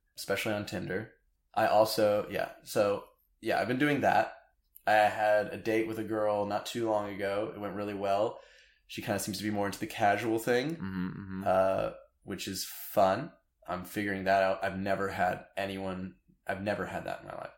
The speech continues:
Speaker 1: I've
Speaker 2: All
Speaker 1: never
Speaker 2: right, yeah, you've, you've never done just, like, a casual
Speaker 1: I have
Speaker 2: relationship with anyone.
Speaker 1: She is maybe the second person in my life that I have kissed and not dated.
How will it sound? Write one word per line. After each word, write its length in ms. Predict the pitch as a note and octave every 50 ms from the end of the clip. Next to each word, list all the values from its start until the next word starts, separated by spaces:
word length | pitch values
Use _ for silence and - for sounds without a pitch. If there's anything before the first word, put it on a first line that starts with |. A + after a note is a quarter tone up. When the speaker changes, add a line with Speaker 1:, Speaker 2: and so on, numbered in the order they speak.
| _
Speaker 1:
I've 60 | -
Speaker 2:
All 60 | - B2
Speaker 1:
never 100 | C3 C3+
Speaker 2:
right, 180 | C#3+ C#3 B2 A2
yeah, 120 | A2+ A2+
you've, 360 | A2 G#2+ A#2 C3+ C#3 A#2+ G2
you've 220 | A2 A#2+ C3+ C3 A#2+
never 300 | A#2+ B2+ B2+ A#2 B2 A2+
done 240 | G#2+ A2 A2 A2+ G#2
just, 140 | G2+ G2 A2
like, 100 | G2 G2
a 60 | F#2+
casual 720 | - - G#2 G2 G2 F#2+ F#2+ F#2 F2+ F2 E2+ E2+ - _ _ _ _ -
Speaker 1:
I 80 | - A2
have 80 | G2+
Speaker 2:
relationship 500 | G2 G2+ G2+ F#2+ - G#2+ F#2 - G2+ F2
with 100 | - F2+
anyone. 360 | F#2 F#2 F2+ F2 D#2+ F2 F#2 F#2+ _ _ _ _ _ _
Speaker 1:
She 800 | - - - - - D3 D#3 E3+ F#3 F#3+ F#3+ F#3 - - _ _ _ _ _ _ _ _ -
is 180 | A#2 A#2+ G#2+
maybe 220 | A2+ A#2 A#2+ B2 B2
the 100 | A#2 A2
second 440 | - - - C#3 B2+ - C#3 C3 -
person 340 | C3+ B2 A#2 - - A2+
in 100 | A2 A2
my 140 | G#2+ G#2 G#2 G#2
life 280 | G2+ G2 G2 G2 -
that 100 | - G2
I 40 | F#2+
have 180 | F#2+ G2+ - - _ _ _ _ _ _ _
kissed 340 | - - A#2 - - - A2+
and 120 | G2+ G2+
not 280 | G2 F#2+ - - - -
dated. 320 | G#2 - - - - -